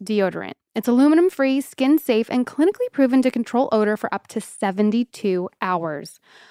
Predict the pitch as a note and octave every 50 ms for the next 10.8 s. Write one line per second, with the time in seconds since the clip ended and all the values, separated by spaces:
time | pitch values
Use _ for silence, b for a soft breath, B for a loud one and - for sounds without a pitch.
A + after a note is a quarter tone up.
0 | b b b _ - C4 A#3 - - A#3+ B3 D4+ E4 A4+ A#4 F#4+ A#3+ A3 G#3+ -
1 | - C#4 D4 D4 - _ - B3 A#3+ - - - G#3+ G#3 - A#3 A3 G#3+ - _
2 | - - - A#3 A3 A3+ G#3+ - A#3+ A#3 A3 - - G#3 F#3+ F3+ G3 G#3 - A3
3 | - G#3+ G3+ - G3 F#3+ G3 - F#3+ F#3 F#3+ A3 G3 - F#3+ F3+ F#3+ G#3 G#3 A3
4 | G#3+ G#3 F#3+ - - G3+ F3 E3 F3 G3 A3+ A#3 G#3 G3+ - - - - F3+ F3
5 | A3 - - - B3 A3 F#3+ F3+ D#3 D3+ E3 G#3 C4+ E4+ E4+ b b b b b
6 | b b b _ - - B3 B3+ D4+ D4+ C4+ C#4 C#4 C#4 C#4 - - A3 A#3+ -
7 | B3 A#3+ A#3 - A3 G3+ G#3 G#3 G#3 G3 - - - G#3 G#3+ A3 A3 B3 A#3+ -
8 | - - A#3+ A3+ A3+ - B3 A#3+ A3 - G#3+ G#3+ G3+ G#3 G#3 - - G3 G3 G3+
9 | A3+ A#3+ A#3+ B3 B3+ B3+ C4+ C#4 C#4 C4+ - - B3 - - _ _ - - -
10 | B3+ B3+ - - - - A#3+ A3+ A3+ - - - A#3 A3 F#3+